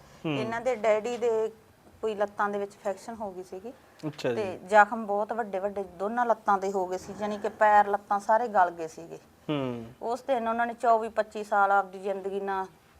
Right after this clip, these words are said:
Speaker 2: ਉਹਨੇ ਵੀ ਵਿਚਾਰੇ ਨੇ ਬਹੁਤ ਦੁੱਖ ਭੋਗਿਆ ਤੇ ਨਾਲ ਅਸੀਂ ਵੀ ਭੋਗਿਆ।
Speaker 1: ਚੌਵੀ
Speaker 2: ਜੀ।
Speaker 1: ਪੱਚੀ ਸਾਲ, ਜਾਣੀ ਕਿ ਉਹ ਉਵੇਂ ਗੋਡਿਆਂ 'ਚ ਕੀੜੇ ਪਏ, ਲੱਤਾਂ 'ਚ ਉਵੇਂ?
Speaker 2: ਹਾਂਜੀ, ਹਾਂਜੀ, ਬਹੁਤ ਪੱਟੀਆਂ ਕਰਨੀਆਂ ਸੁਬਾਹ ਉੱਠ ਕੇ,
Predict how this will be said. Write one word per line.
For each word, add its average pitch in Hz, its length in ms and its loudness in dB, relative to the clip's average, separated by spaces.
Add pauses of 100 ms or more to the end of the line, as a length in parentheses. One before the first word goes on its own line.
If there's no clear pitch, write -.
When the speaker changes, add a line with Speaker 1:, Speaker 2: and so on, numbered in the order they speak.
(200)
Speaker 2:
ਉਹਨੇ 220 200 -6
ਵੀ 254 100 -4
ਵਿਚਾਰੇ 226 320 4
ਨੇ 214 100 -2
ਬਹੁਤ 202 280 2
ਦੁੱਖ 220 280 -4
ਭੋਗਿਆ 214 360 -2
ਤੇ 190 120 -4
ਨਾਲ 185 260 0
ਅਸੀਂ 190 180 -8
ਵੀ 208 100 -6
ਭੋਗਿਆ। 202 400 -10 (440)
Speaker 1:
ਚੌਵੀ 160 260 6
Speaker 2:
ਜੀ। 170 80 -4
Speaker 1:
ਪੱਚੀ 170 260 4
ਸਾਲ, 151 220 10
ਜਾਣੀ 151 240 0
ਕਿ 160 100 2
ਉਹ 151 340 6
ਉਵੇਂ 143 180 2
ਗੋਡਿਆਂ 139 400 4
'ਚ 135 100 -4
ਕੀੜੇ 135 320 0
ਪਏ, 131 220 6
ਲੱਤਾਂ 127 340 2
'ਚ 127 100 -6
ਉਵੇਂ? 131 200 0
Speaker 2:
ਹਾਂਜੀ, 127 380 4
ਹਾਂਜੀ, 196 340 -6
ਬਹੁਤ 202 500 0
ਪੱਟੀਆਂ 214 540 0
ਕਰਨੀਆਂ 202 400 2
ਸੁਬਾਹ 214 340 0
ਉੱਠ 214 200 -2
ਕੇ, 196 240 -8